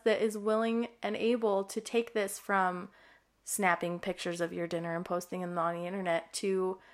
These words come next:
an actual career adds legitimacy to the entire community. And dang it, I'm super proud to say that I'm a food blogger and that that's my career. And I know that people in my circle,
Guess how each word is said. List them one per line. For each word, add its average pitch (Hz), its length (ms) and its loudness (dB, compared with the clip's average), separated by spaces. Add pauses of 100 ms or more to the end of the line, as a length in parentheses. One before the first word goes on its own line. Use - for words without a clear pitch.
(440)
an 202 280 2
actual 214 920 4 (220)
career 196 800 2 (600)
adds 226 360 2
legitimacy 233 640 2
to 196 160 -4
the 208 200 0
entire 196 440 -2
community. 202 760 -2
And 180 300 -4 (400)
dang 202 200 2
it, - 180 4
I'm 269 180 2
super 269 400 2
proud 175 300 2
to - 60 -6
say 170 240 2
that 170 120 2
I'm 170 160 2
a 175 80 0
food 175 240 -2
blogger 170 460 4
and 190 120 0
that 185 120 0
that's 180 240 0
my 185 140 2
career. 175 540 -2
And 196 140 0
I 202 140 6
know 226 260 6
that 214 280 0
people 233 340 2
in 214 120 2
my 196 200 4
circle, 269 640 0